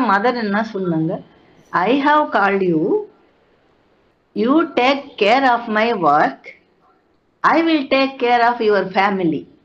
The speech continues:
அப்படின்னு சொல்லி. அப்பெல்லாம் நான் சின்ன பொண்ணு, எனக்கு டைரக்டா mother கிட்ட வ-, அந்த தெம்பு இல்ல. இருந்தாலும் அந்த அன்பர் பேசினது அம்மா வந்து எனக்கு தான் சொல்லியிருக்காங்க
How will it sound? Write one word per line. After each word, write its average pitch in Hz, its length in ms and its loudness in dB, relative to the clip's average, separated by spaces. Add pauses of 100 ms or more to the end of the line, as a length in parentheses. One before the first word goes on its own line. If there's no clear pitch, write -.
(280)
அப்படின்னு 175 460 -2
சொல்லி. 147 280 -6
அப்பெல்லாம் 254 380 -2
நான் 254 160 0
சின்ன 220 280 -2
பொண்ணு, 220 340 0
எனக்கு 175 300 2
டைரக்டா 233 440 0
mother 208 300 0
கிட்ட 196 480 0
வ-, 180 160 0
அந்த 156 240 -2
தெம்பு 185 340 0
இல்ல. 185 300 2
இருந்தாலும் 254 500 2
அந்த 202 220 0
அன்பர் 247 460 -2
பேசினது 208 800 -4 (440)
அம்மா 269 440 2
வந்து 233 380 2
எனக்கு 226 400 -2
தான் 285 280 2
சொல்லியிருக்காங்க 180 840 0